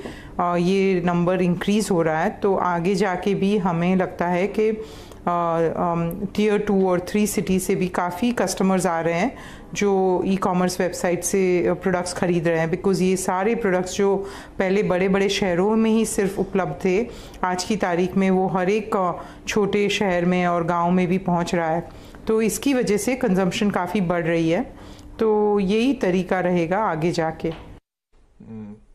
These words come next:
Speaker 2: गजब है आज का ऐसा दिन है कि इतने उत्साहित होना चाहिए मैम, लेकिन वही काम कंपोज्ड एकदम वैसी आपको नजर आएंगी। मैम, आपने क्योंकि पैंडेमिक की बात छेड़ी, अ, जहां तक पैंडेमिक की बात है, कई सारी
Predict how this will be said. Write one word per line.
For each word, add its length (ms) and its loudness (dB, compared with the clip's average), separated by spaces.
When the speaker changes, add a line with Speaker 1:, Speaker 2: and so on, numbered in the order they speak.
Speaker 2:
गजब 600 -8
है 100 -8
आज 240 -2
का 100 -2
ऐसा 220 -2
दिन 220 0
है 80 -2
कि 100 -4
इतने 240 -2
उत्साहित 340 0
होना 160 0
चाहिए 200 -2
मैम, 180 -2
लेकिन 220 0
वही 220 0
काम 400 -2
कंपोज्ड 640 0
एकदम 220 0
वैसी 320 0
आपको 240 -2
नजर 220 2
आएंगी। 340 0
मैम, 140 0
आपने 180 2
क्योंकि 220 0
पैंडेमिक 440 0
की 80 0
बात 300 0
छेड़ी, 360 0
अ, 80 -14
जहां 280 -2
तक 80 0
पैंडेमिक 540 0
की 100 -2
बात 300 2
है, 100 6
कई 560 0
सारी 640 0